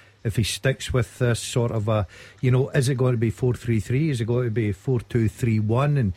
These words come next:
Wright and obviously Sima getting into the wide areas? But it looks like he wants to play with bags of width. Um, it's an interesting side, and, and, and Mark's quite right. It's an opportunity now because Lammers has come in for a bit of criticism, Dessers has be-, come in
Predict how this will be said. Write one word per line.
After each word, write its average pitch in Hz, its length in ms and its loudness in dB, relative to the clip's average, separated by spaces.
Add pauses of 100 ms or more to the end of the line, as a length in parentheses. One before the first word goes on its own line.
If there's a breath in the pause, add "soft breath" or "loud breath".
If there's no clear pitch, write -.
(300 loud breath)
Wright 120 340 2
and 117 160 2
obviously 117 440 -2
Sima 120 420 0
getting 113 200 0
into 113 240 2
the 113 220 2
wide 110 380 0
areas? 123 340 2 (300 loud breath)
But 135 100 2
it 127 100 2
looks 160 300 0
like 160 160 0
he 131 80 0
wants 127 300 0
to 120 120 -2
play 123 280 2
with 107 260 0
bags 127 320 2
of 107 180 2
width. 127 400 0 (380 loud breath)
Um, 127 520 4 (540 soft breath)
it's - 180 2
an 220 120 4
interesting 175 560 2
side, 202 320 2
and, 185 240 0
and, 202 240 2
and 202 160 2
Mark's 262 220 0
quite 151 280 0
right. 190 260 2
It's 147 300 -2
an 175 120 0
opportunity 185 760 0
now 170 140 2
because 147 400 0
Lammers 190 380 0
has 196 160 -2
come 175 180 0
in 180 140 2
for 175 140 -4
a 175 40 0
bit 165 160 0
of 151 80 -4
criticism, 175 680 0
Dessers 170 420 -2
has 190 160 0
be-, 180 140 -4
come 175 280 0
in 180 200 2